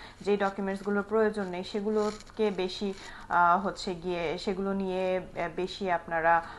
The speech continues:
অনেক বেশি অ্যারেঞ্জমেন্ট বা ওগুলোর প্রতি বেশি এমফাসাইজ করেন। So, এই কারণে অনেক সময় যেটা হয় যে ছোট ছোট বিষয়গুলো খেয়াল রাখা উচিত, এগুলো, আহ, অনেক সময় মিস হয়ে যায় বা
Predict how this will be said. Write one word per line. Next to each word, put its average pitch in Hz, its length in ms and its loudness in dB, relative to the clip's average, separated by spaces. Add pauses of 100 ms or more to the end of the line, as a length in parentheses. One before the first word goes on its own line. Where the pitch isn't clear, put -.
অনেক 175 240 -2
বেশি 185 220 -2
অ্যারেঞ্জমেন্ট 175 640 -2
বা 170 160 6
ওগুলোর 175 320 0
প্রতি 180 380 -4
বেশি 170 320 -8
এমফাসাইজ 170 440 -6
করেন। 151 280 -4 (420)
So, 214 180 0
এই 240 140 2
কারণে 269 280 0
অনেক 233 220 -4
সময় 226 240 -4
যেটা 220 280 2
হয় 220 500 2
যে 190 200 -2
ছোট 240 300 -4
ছোট 285 220 -8
বিষয়গুলো 226 500 -4 (140)
খেয়াল 190 200 -2
রাখা 190 320 0
উচিত, 208 360 -4
এগুলো, 240 480 -2 (420)
আহ, 190 380 2
অনেক 185 380 -2
সময় 185 340 0
মিস 214 380 -2
হয়ে 208 200 0
যায় 175 340 -4
বা 156 360 2